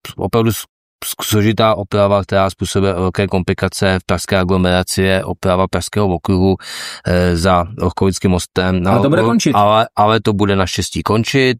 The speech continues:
Speaker 1: protože tuto chvíli skutečně do třicátého šestý bychom měli mít dokončenou tu levou polovinu, pak se ještě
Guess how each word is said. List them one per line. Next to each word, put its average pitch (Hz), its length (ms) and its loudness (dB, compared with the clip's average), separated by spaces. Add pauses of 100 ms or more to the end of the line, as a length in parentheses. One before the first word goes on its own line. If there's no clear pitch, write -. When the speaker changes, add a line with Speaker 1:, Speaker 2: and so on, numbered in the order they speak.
Speaker 1:
protože 95 460 0
tuto 87 260 -4
chvíli 90 380 0 (280)
skutečně 90 520 -2
do 87 100 -2
třicátého 95 560 -2
šestý 92 320 -2
bychom 90 260 0
měli 92 140 2
mít 95 80 2
dokončenou 92 460 -2
tu 90 120 -4
levou 98 280 2
polovinu, 104 440 2 (260)
pak 95 160 -2
se 107 120 -4
ještě 95 360 -2